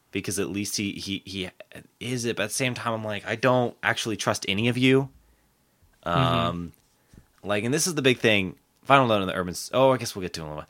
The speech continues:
Speaker 1: while. I, I don't, I'd be fine expanding the urban service boundary when the People's Soviet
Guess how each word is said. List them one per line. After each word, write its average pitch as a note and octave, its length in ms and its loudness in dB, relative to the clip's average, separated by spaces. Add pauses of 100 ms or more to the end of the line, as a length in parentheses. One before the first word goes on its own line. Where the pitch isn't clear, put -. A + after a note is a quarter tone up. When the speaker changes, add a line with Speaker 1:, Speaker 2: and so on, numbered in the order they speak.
(760)
Speaker 1:
while. G2 120 -10
I, - 260 -10
I D3+ 120 4
don't, G3+ 220 2 (1500)
I'd F#3 140 6
be G#3+ 100 0
fine C#3 640 6 (1080)
expanding A#2+ 440 2
the A2 100 2
urban G2+ 160 0
service G2 280 0
boundary F2 640 -2 (400)
when F2+ 560 0
the F2+ 100 -2
People's G2+ 380 -4
Soviet E2 580 0